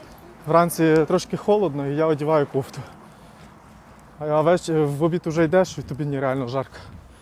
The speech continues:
От із-за того тоді в кофті я був. Так, ладно, підемо в А Т Б, бо тут був магазин, ну там в них реально цей дизель по сорок чотири гривні. Це достатньо дорого, хоча сам дизель нормальний.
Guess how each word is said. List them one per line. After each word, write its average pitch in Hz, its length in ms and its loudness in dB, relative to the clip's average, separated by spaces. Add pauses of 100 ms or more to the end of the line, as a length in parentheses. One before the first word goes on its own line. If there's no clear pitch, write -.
(460)
От 147 140 -10
із-за 165 140 -6
того 185 200 2
тоді 170 180 -2
в 151 60 -4
кофті - 320 -6
я 160 100 2
був. 147 200 -2 (2000)
Так, 175 340 2
ладно, 156 340 2
підемо 190 240 -4
в - 20 -2
А 180 40 -4
Т 175 120 -6
Б, 165 180 4
бо 135 100 -2
тут 160 160 -4
був 180 160 0
магазин, 180 380 0
ну 214 80 0
там 254 200 0
в - 20 0
них 220 180 -2
реально 180 300 4
цей 165 180 -4
дизель 156 280 -2
по 156 140 -4
сорок 165 240 -4
чотири 151 300 -4
гривні. 139 320 -2 (1800)
Це 165 380 0 (1040)
достатньо 190 520 2
дорого, 180 440 4 (520)
хоча 196 420 2
сам 190 240 -4
дизель 190 240 -4
нормальний. 180 440 -2